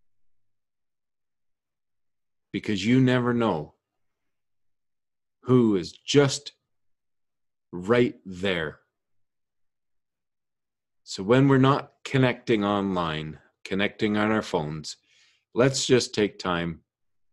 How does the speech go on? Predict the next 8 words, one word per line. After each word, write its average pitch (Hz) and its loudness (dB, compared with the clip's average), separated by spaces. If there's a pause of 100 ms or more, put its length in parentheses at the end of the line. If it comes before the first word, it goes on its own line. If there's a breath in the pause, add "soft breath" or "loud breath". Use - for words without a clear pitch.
(640)
to - -12
connect 98 -6 (1300)
with - -14
that 92 -4
person 92 -4
three 98 0
feet 107 0
away 82 -2